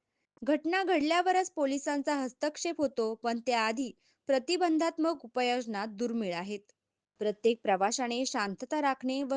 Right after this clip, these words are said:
किरकोळ वाद टाळणे हे महत्त्वाचे असले तरी प्रशासनानेही भांडण करणाऱ्यांवर त्वरित व कठोर कारवाई करणे आवश्यक आहे,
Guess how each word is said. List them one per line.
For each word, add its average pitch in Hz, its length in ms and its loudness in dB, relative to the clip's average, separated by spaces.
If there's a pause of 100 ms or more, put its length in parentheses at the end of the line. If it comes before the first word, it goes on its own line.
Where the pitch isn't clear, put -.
(140)
किरकोळ 262 400 0
वाद 285 200 0 (100)
टाळणे 202 360 -4 (420)
हे 302 80 4
महत्त्वाचे 339 640 4
असले 294 420 2
तरी 294 140 2
प्रशासनानेही 262 1040 -2
भांडण 220 500 -2
करणाऱ्यांवर 202 640 -4 (460)
त्वरित 311 400 2
व 370 180 4
कठोर 311 300 0
कारवाई 262 400 0
करणे 196 360 -4
आवश्यक 185 540 -6
आहे, 196 200 -6